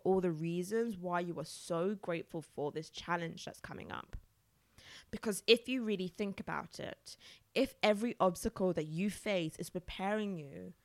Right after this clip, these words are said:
for the success that you want in twelve months, really, you should be celebrating every time you get a no, every time you get a rejection, every time you launch something and only two people buy when you had planned on ten people.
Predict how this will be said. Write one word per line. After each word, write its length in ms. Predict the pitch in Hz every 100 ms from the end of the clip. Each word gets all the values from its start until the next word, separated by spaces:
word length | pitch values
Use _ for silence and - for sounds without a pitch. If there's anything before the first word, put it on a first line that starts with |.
| _ _ _ _ _ -
for 80 | 202
the 160 | 202
success 640 | 190 190 - - 208 160 -
that 100 | 156
you 320 | 156 165 220
want 220 | 208 214 170
in 80 |
twelve 280 | 170 190 175
months, 680 | 165 190 151 165 - - - _ _ _ _ _ _ _ _ _ _ _ -
really, 420 | 175 240 339 302
you 160 | 202 196
should 200 | - 202
be 100 | 220
celebrating 800 | - 220 226 226 185 170 - 180 -
every 280 | 202 170 202
time 340 | 180 190 175
you 80 | 170
get 180 | 175 160
a 20 |
no, 300 | 160 147 143 170 - - - - -
every 280 | 214 185
time 360 | - - 208 190
you 80 | 180
get 180 | 170 -
a 40 |
rejection, 640 | 165 165 156 - - 87 - - - -
every 280 | 208 233 277
time 300 | - 233 214
you 120 | 190
launch 340 | 165 180 190
something 480 | - 214 214 220 226
and 100 | 196 -
only 240 | 202 202
two 260 | 185 - 233
people 280 | 220 208 208
buy 400 | 185 180 196 254
when 180 | 214 185
you 100 | 196
had 200 | 196 180
planned 340 | - 175 170
on 140 | 165 165
ten 280 | - 170
people. 440 | 165 - - -